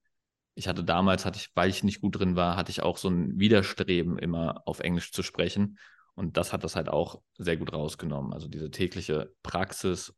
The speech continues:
Und dann hab, hab ich, wurde ich halt auch von allen Seiten daran erinnert, „Ja, wir wollten doch auf Englisch reden“ und so weiter, wenn ich's vergessen hatte.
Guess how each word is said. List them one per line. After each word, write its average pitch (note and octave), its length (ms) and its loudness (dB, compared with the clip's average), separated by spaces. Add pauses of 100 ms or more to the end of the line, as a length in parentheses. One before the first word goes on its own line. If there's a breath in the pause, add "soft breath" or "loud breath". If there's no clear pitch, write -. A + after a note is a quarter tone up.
Und E2 400 -4
dann F2 240 0
hab, E2+ 200 0
hab F2 140 -2
ich, F2+ 120 -2
wurde G2 140 8
ich G2 100 -2
halt F2 80 4
auch E2+ 100 2
von - 140 -2
allen F#2 220 2
Seiten F2 200 2
daran F2 220 2
erinnert, F2+ 260 4
„Ja, F#2 120 4
wir F2 60 0
wollten F2 160 4
doch F2 80 -2
auf F2 100 -8
Englisch F2+ 320 0
reden“ E2+ 220 0
und D#2+ 120 -2
so - 80 -6
weiter, E2 180 0
wenn D#2+ 80 0
ich's D#2+ 100 -4
vergessen E2 400 -2
hatte. F2 220 0